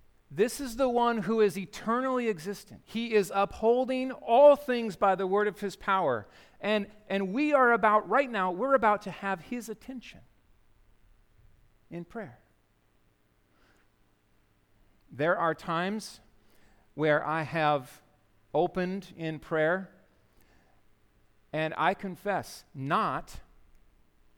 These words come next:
been careful enough to realize that, to stop and say, "Wait a second. T-, who am I speaking to?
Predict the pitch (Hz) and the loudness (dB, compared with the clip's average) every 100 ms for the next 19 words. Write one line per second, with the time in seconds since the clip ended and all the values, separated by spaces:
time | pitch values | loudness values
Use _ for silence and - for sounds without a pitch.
0 | _ _ _ 123 180 165 - - 202 214 | _ _ _ -4 -4 -4 -10 -4 -4 -2
1 | 202 175 147 117 110 - - _ _ _ | -6 -6 -6 -8 -12 -14 -20 _ _ _
2 | _ _ _ _ - 139 147 147 123 107 | _ _ _ _ -10 -6 -2 -2 -2 -4
3 | - 90 - _ _ _ _ _ _ _ | -10 -20 -20 _ _ _ _ _ _ _
4 | _ _ - - - 208 220 151 - 127 | _ _ -14 -14 0 4 4 2 -4 -12
5 | - 175 185 285 302 - 185 120 95 _ | -4 -4 0 0 -2 -4 -8 -8 -18 _
6 | - - _ _ _ _ _ _ _ _ | -20 -20 _ _ _ _ _ _ _ _
7 | _ _ _ _ _ _ _ _ _ _ | _ _ _ _ _ _ _ _ _ _
8 | _ - - - _ _ _ _ _ _ | _ -20 -20 -20 _ _ _ _ _ _
9 | - - 302 214 151 - - 285 262 220 | -10 -6 -6 -8 -12 -16 -10 -10 -10 -14
10 | 180 - | -18 -20